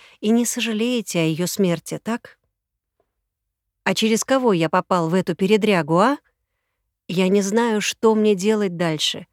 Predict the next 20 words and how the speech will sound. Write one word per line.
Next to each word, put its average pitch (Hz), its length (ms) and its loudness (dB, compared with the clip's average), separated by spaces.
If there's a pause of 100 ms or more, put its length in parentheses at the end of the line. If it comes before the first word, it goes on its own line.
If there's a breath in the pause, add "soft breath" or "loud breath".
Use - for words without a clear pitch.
(160)
как 226 300 -2
мне 233 220 4
существовать, 233 880 -4 (280 soft breath)
кого 262 280 4
бояться, 214 760 2
сколько - 500 0
еще 190 280 -2
торчать 233 540 -2
в 175 40 -4
этой 180 180 -2
проклятой 226 640 0
дыре. 185 380 2 (680)
И 185 100 -2
мне 190 200 2
страшно. 175 680 -2 (480)
Да, 170 360 -2 (460)
я 214 240 0
ее 151 380 -2 (100)
не 196 260 4
любил". 156 400 0